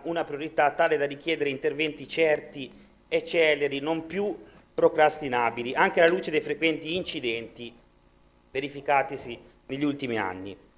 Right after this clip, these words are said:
Sono molte e diverse le ragioni per cui la sicurezza degli istituti scolastici viene da più parti invocata. Oltre la metà degli edili-, degli edifici scolastici italiani sono stati edificati prima del millenovecentosettantaquattro, anno in cui vennero varate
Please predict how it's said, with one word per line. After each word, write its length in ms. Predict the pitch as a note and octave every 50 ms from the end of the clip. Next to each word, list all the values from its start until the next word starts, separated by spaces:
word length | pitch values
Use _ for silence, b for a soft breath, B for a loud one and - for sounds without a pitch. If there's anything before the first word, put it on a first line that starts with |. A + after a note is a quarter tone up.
| _ _ _ _ -
Sono 260 | - - F3+ F#3 F#3+
molte 360 | G3 G#3 A3 A3+ A3 A3 G3
e 20 |
diverse 400 | F3 F3 F3 G3 G3 F#3 F#3+ E3+
le 100 | D3+ D3
ragioni 340 | C#3+ C#3 C#3 C#3 D#3+ D#3+ D3+
per 160 | C#3+ D3 C#3+
cui 120 | C#3+ D#3+ D#3+
la 80 | D#3
sicurezza 480 | D3+ D3 C#3+ - C3+ D3+ D3+ D3+ D#3 C#3+
degli 160 | C3+ C#3 C3+
istituti 400 | C3 B2+ - C#3 C#3 D3+ C#3+ C#3+
scolastici 560 | B2+ - C#3+ C3+ C#3+ C#3+ C#3+ C#3+ B2+ - C3+
viene 160 | B2+ D3 D3+ D3
da 100 | C#3 C3+
più 140 | C3+ C3+
parti 240 | - D3+ D3 D3 -
invocata. 640 | C3+ B2+ B2+ A#2+ - A2+ G#2+ G#2 F#2+ - G#2+ - - -
Oltre 680 | - G3+ A3 G#3+ - C#3+ - - B2 A#2+ G#2+ - B B B B B B
la 180 | - D#3 F#3+ G#3
metà 320 | G3+ F#3 F3 - F3 D#3
degli 220 | C#3 C3+ C#3+ C#3 C#3+
edili-, 480 | C#3+ C#3+ D3 D#3 F3 F3+ F3 - - -
degli 220 | B2+ C#3+ D3+ D3
edifici 400 | D3+ D3 D3 - G#3 G#3 - E3+
scolastici 540 | C#3+ - D3+ D3 D#3 D#3 - D#3+ D3 - C#3+
italiani 500 | C#3 D3 D3 D#3 F3+ F#3+ F#3+ F#3+ F3+ E3 b b b b b b b
sono 220 | - - F3+ F3
stati 380 | E3+ - - G3 G3 F#3+ - F3
edificati 560 | D#3+ E3 D#3+ - F3 - F3+ E3+ F3 F3 E3
prima 400 | - - G3 A3 A#3 A3 G#3 F#3
del 100 | E3+ E3
millenovecentosettantaquattro, 1400 | D3+ D#3+ D#3+ E3 D#3 D#3 D3+ D3 - D#3 D3 D3+ - C#3 C3+ B2+ B2+ B2 - A2+ - A2 G2+ F#2+ - - -
anno 200 | B2+ D#3 E3+ F3
in 80 | E3+ E3
cui 100 | E3+ F3
vennero 380 | E3+ E3+ F#3+ F3+ F3 E3 D#3 C#3+
varate 760 | C#3 D#3 D#3+ D#3+ D#3+ D#3+ D#3+ D#3+ - E3 D3+ D3 - - -